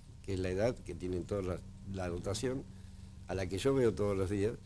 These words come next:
la que compartimos el día a día. De ahí que el almirante González haya hecho un trabajo señero al lado de cada uno de los familiares, pero fundamentalmente, más allá del apoyo,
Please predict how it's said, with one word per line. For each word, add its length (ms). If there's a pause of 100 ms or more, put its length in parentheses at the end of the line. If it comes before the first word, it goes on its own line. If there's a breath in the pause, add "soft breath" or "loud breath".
(500 loud breath)
la 140
que 120
compartimos 840
el 140
día 200
a 40
día. 280 (600 loud breath)
De 120
ahí 120
que 340
el 80
almirante 480
González 580
haya 200
hecho 180
un 60
trabajo 540 (440 loud breath)
señero 920
al 140
lado 220
de 80
cada 220
uno 160
de 100
los 100
familiares, 480
pero 180
fundamentalmente, 1040
más 240
allá 220
del 160
apoyo, 600